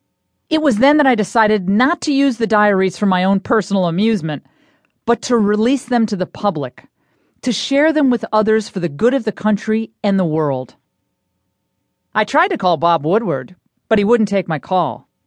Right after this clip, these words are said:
Then I attempted to send an email to Matt Drudge, but my air card couldn't find a signal. "Maybe these are signs that I should release the diaries myself," I thought.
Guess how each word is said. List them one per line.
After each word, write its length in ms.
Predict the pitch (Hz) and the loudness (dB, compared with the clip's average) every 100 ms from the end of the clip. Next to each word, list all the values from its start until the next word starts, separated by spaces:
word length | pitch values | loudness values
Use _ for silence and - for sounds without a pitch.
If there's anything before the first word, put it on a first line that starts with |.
| _ _ _ _ _ | _ _ _ _ _
Then 160 | 202 311 | 2 4
I 100 | 370 | 4
attempted 400 | 277 320 285 254 | 2 0 0 -2
to 60 | |
send 200 | 240 269 | 0 0
an 80 | 240 | 2
email 400 | 220 247 262 277 | 2 2 4 2
to 120 | 285 214 | 2 0
Matt 220 | 208 214 | 2 0
Drudge, 480 | 180 208 247 262 - _ _ _ | 2 2 2 -2 -16 _ _ _
but 140 | - 320 | 0 2
my 140 | 302 | 2
air 240 | 302 359 381 | 4 4 2
card 340 | - 240 226 | 2 2 2
couldn't 220 | 285 277 | 0 0
find 240 | 254 285 269 | 2 2 2
a 60 | |
signal. 500 | - 339 277 165 123 _ _ _ _ _ _ _ _ _ - | 0 -2 -2 -4 -6 _ _ _ _ _ _ _ _ _ -4
"Maybe 240 | 185 311 480 | -2 -2 -2
these 180 | 403 302 | -4 -6
are 60 | |
signs 480 | 180 - 170 220 233 | -8 -6 -2 0 0
that 100 | 170 | 0
I 60 | 165 | -4
should 220 | 185 165 | -6 -6
release 360 | 156 147 208 - | -4 -4 -4 -4
the 120 | 165 | -6
diaries 420 | 165 170 180 170 | -2 -2 -2 -2
myself," 640 | 160 143 - 262 226 - | -4 -6 -6 -4 -4 -8
I 80 | 110 | -16
thought. 380 | - 135 117 120 | -14 -12 -12 -14